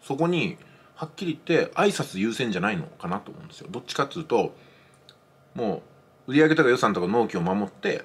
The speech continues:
プラスアルファ挨拶をしたら気持ちがいいけども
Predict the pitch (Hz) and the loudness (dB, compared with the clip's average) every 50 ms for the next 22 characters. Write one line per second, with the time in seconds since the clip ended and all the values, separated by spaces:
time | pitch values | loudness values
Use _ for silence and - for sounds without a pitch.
0 | - - - - 240 240 240 262 254 220 160 - 98 - - 117 104 87 95 80 | -12 -6 0 0 0 2 4 2 2 2 2 2 2 2 2 0 0 -2 -4 -8
1 | 87 82 - - 80 80 - 95 90 85 - 90 85 78 - - 85 - - 95 | -8 -10 -10 -10 -12 -10 -8 -8 -8 -6 -6 -8 -8 -8 -8 -10 -8 -6 -4 -4
2 | 78 - | -6 -8